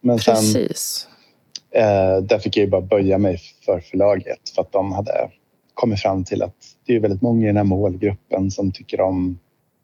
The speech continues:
Speaker 1: som tycker om att läsa just om, om pesten och om andra farliga sjukdomar. Det är väl
Speaker 2: Ah,
Speaker 1: kanske
Speaker 2: okej.
Speaker 1: extra mycket
Speaker 2: Mm.
Speaker 1: efter pandemin, men också tror jag har
Speaker 2: Mm.
Speaker 1: mycket att göra med den här T V-serien om världens värsta sjukdomar,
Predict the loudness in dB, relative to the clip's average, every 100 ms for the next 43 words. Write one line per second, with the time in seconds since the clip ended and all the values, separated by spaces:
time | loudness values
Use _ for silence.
0 | _ _ -4 -2 0 2 4 2 2 0
1 | -2 0 -2 -4 _ _ _ _ _ _
2 | _ -2 0 0 -2 -4 -4 -4 -6 -6
3 | -10 -20 _ _ _ 0 2 2 2 2
4 | 2 0 -2 -4 -2 -2 0 0 -2 -4
5 | -2 0 -2 -8 _ _ _ _ _ _
6 | _ _ _ _ 2 4 4 4 0 0
7 | 2 2 2 2 4 2 2 2 4 4
8 | 2 2 0 0 -2 -2 2 2 4 4
9 | 4 4 2 2 2 0 0 0 2 2
10 | 2 2 -2 -2 -2 0 -2 -6 -8 -8
11 | -6 -4 -4 -4 -4 -2 -2 -2 -6 -10